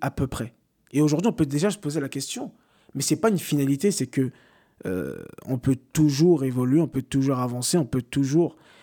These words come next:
tant qu'on nous sommes là, encore en vie. Et c'est pour ça qu'il est important d'écouter des, ce genre de podcast, ou de se faire des rappels, ou d'écouter, euh, de, de lire ce livre-là, Ce qu'il faut savoir avant de mourir, ou de lire aussi Al-Qur'an, où il y a beaucoup de rappels sur la mort, sur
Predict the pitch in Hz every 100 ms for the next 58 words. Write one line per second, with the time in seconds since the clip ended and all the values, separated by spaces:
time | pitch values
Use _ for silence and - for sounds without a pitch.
0 | _ - 156 - 131 123 123 - 123 123
1 | 131 185 - 139 - 131 113 123 151 196
2 | - - - 143 139 - 202 160 139 135
3 | 135 131 170 131 135 131 127 123 - 131
4 | 131 117 - 131 - 170 175 - 127 131
5 | 131 123 127 117 120 123 131 175 175 139
6 | 123 - 139 127 143 139 - - - -
7 | 131 110 131 131 127 143 170 - 139 127
8 | 208 151 151 190 - 139 127 135 131 131
9 | 131 - - 127 127 127 156 233 202 131
10 | 131 123 123 139 165 139 - 151 135 -
11 | 135 202 202 135 120 123 - 143 123 113
12 | - 143 156 - 117 87 131 160 151 -
13 | 160